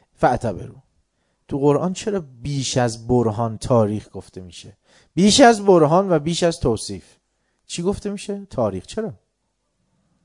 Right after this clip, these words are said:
بعد میگه: «فاعتبروا، عبرت.» عبرت ترجمهٔ تح-،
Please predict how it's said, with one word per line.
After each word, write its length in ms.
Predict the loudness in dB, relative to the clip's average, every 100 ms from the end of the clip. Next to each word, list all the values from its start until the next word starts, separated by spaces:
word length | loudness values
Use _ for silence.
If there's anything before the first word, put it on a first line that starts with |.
| _ _ _ _ _ _ _ _ -8 0
بعد 180 | 2
میگه: 180 | 2 -4
«فاعتبروا، 800 | -2 -2 -2 -2 -2 -2 -8 -14 -14 -10
عبرت.» 320 | -8 -8 -12 _ _
عبرت 880 | -2 0 0 0 0 0 -4 -6 _
ترجمهٔ 520 | -10 -10 -8 -10 -8
تح-، 360 | -8 -8 -8 -10